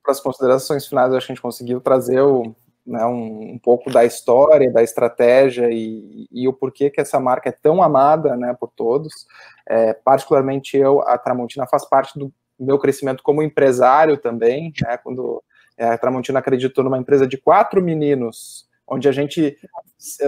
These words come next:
usava terno pra parecer um pouco mais velho nas reuniões, pra trazer um pouco mais de respeito, mas eu era um moleque de vinte anos, tinha uma empresa nem formada,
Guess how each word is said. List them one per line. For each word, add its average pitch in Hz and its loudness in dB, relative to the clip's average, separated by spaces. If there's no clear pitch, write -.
usava 151 4
terno 170 4
pra 156 0
parecer 147 0
um 165 -2
pouco 165 -2
mais 165 2
velho 151 4
nas 147 0
reuniões, 147 0
pra 147 0
trazer 143 0
um 160 -4
pouco 160 -4
mais 147 0
de 143 -4
respeito, 143 0
mas 135 -2
eu 139 2
era 143 2
um 151 -6
moleque 147 0
de 160 -10
vinte 165 -8
anos, 170 0
tinha - -10
uma 156 -6
empresa 151 -2
nem 151 -6
formada, 156 0